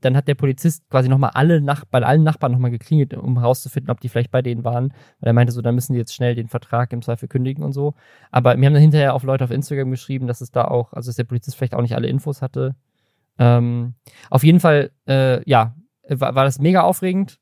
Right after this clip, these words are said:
äh, für mich. Ähm, ich habe hoffentlich Betrüger davon abgehalten, irgendwelche alten, armen Menschen, Leute hier abzuzocken mit irgendwelchen Knebelverträgen. Und mir haben dann Leute geschrieben, dass sie das sel-, dass das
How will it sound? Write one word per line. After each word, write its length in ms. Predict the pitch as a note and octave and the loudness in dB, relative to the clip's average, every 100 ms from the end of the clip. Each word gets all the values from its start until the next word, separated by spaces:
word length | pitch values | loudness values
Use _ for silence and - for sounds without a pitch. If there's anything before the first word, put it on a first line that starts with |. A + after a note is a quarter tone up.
| _ | _
äh, 240 | - E3 D#3 | -2 0 0
für 140 | - | -2
mich. 320 | D#3+ F3 - _ _ _ - | -4 -4 -8 _ _ _ -4
Ähm, 480 | D3 C#3+ C#3 C3+ - | 0 0 0 -4 -8
ich 160 | C#3 D3 | -6 -2
habe 440 | C#3+ C#3 C#3 C3+ - _ _ - | 0 0 -2 -4 -12 _ _ 0
hoffentlich 500 | D3+ D3+ E3+ D#3+ D#3 | 0 4 2 0 -4
Betrüger 300 | D3 E3 D#3+ | -2 2 4
davon 220 | D3+ D3+ | 2 0
abgehalten, 480 | C#3+ - D3+ C#3+ C#3+ | -6 0 -2 -2 -4
irgendwelche 340 | C#3+ C#3+ - | -4 -4 -2
alten, 280 | C3+ C#3+ C#3 | -2 -2 -4
armen 380 | C3 C#3 C#3 C3+ | -2 -4 -6 -6
Menschen, 340 | C#3 C#3 D#3 C#3+ | -4 -4 -4 -4
Leute 400 | C#3 C#3 C#3 C3+ | -4 -6 -8 -6
hier 220 | C#3+ C#3 | -6 -6
abzuzocken 720 | - - C#3 C#3+ D3 C#3+ C#3+ | -6 -10 -8 -8 -6 -6 -6
mit 160 | C#3 C#3 | -8 -8
irgendwelchen 320 | C3+ C3+ C3 | -8 -6 -4
Knebelverträgen. 680 | D3+ D3+ D3+ - C#3+ D#3 - _ _ _ | -4 -4 -6 -8 -8 -8 -10 _ _ _
Und 240 | - C#3+ - | -2 -2 2
mir 160 | C#3+ | 4
haben 100 | F3+ | 4
dann 120 | F#3+ D#3 | 4 0
Leute 180 | D#3 | -2
geschrieben, 380 | D3 C3+ D3+ C#3 | -4 -6 -4 -4
dass 100 | B2+ | -4
sie 80 | - | -2
das 300 | B2+ B2+ - _ _ - | -4 -4 -8 _ _ -12
sel-, 300 | C3 C3+ C#3 | -2 0 2
dass 140 | C#3 | 0
das 380 | C#3+ C3 - - | -2 -4 -10 -20